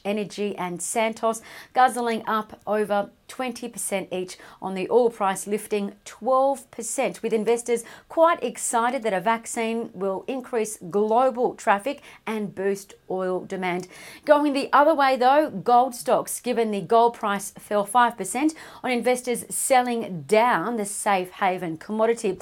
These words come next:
As a result, this saw Ramelius Resources, Northern Star and Saracen all lose about fifteen percent each.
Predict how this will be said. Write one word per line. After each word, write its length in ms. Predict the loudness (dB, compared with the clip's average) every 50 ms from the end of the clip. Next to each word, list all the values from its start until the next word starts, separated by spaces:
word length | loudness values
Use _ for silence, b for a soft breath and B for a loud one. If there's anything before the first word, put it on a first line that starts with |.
| B B B B
As 140 | -2 -2 0
a 60 | 0
result, 240 | 2 4 4 4 4
this 180 | 2 0 -2
saw 180 | 0 2 2 2
Ramelius 520 | 2 2 0 0 0 2 2 2 2 0 -2 -2
Resources, 680 | -6 -6 -2 0 2 2 2 2 0 0 0 0 -2 B B B B B -2
Northern 280 | 0 2 2 2 0
Star 460 | -2 -4 0 2 4 4 4 4 2 -2 -6 _ _ _ _ _ _ _ _ -14 -6 -2
and 220 | 0 0 0 0
Saracen 640 | -2 -2 -2 0 0 0 0 -2 -4 -4 -6 -4
all 260 | -2 0 2 2 2 2
lose 280 | 2 0 0 0 -2
about 340 | -4 -2 -2 -2 -2 -4 -6
fifteen 640 | -6 -6 -6 -6 -8 -8 -8 -8 -8 -8 -8 -10
percent 520 | -12 -12 -10 -10 -8 -6 -6 -6 -4 -4 -4
each. 320 | -4 -4 -4 -6 -12 -18